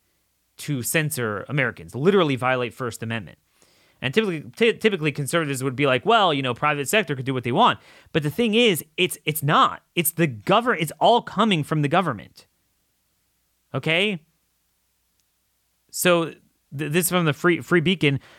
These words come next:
C D C coordinated with social media companies and Google to censor users who express skepticism or criticism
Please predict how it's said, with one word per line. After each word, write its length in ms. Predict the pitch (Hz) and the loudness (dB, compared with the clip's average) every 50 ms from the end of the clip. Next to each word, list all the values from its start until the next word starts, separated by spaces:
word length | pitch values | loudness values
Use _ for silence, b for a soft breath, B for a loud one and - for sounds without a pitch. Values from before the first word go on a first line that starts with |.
| B B B | B B B
C 160 | B - 226 | B 2 2
D 120 | 208 202 | 4 4
C 420 | 175 - 208 208 202 190 175 - - | 2 2 2 2 2 2 0 -2 -4
coordinated 400 | - - 175 185 175 180 175 165 | -2 2 4 4 4 4 2 2
with 80 | 156 143 | 2 2
social 260 | - 180 170 - 165 | 2 2 2 2 2
media 280 | 151 165 165 160 151 139 | 4 4 4 4 2 2
companies 400 | - 165 165 156 165 156 135 139 | 2 0 2 2 2 2 2 2
and 120 | 127 123 | 2 2
Google 280 | 156 180 151 147 135 127 | 2 4 4 4 2 2
to 100 | 131 120 | 0 -2
censor 320 | - 156 165 160 156 156 | 0 0 0 2 2 2
users 360 | 147 147 151 143 139 131 120 | 2 2 2 2 2 2 2
who 100 | 139 127 | 2 0
express 320 | 117 - - - 151 143 - | 0 0 0 0 0 0 0
skepticism 720 | - 160 160 - 143 127 - 135 131 123 127 127 123 123 | 0 -2 -2 -2 -2 -4 -2 -2 -2 0 0 -2 -2 -2
or 80 | 120 113 | -2 0
criticism 500 | - 156 160 135 127 127 123 123 123 | 0 0 0 0 0 -2 -2 -2 -2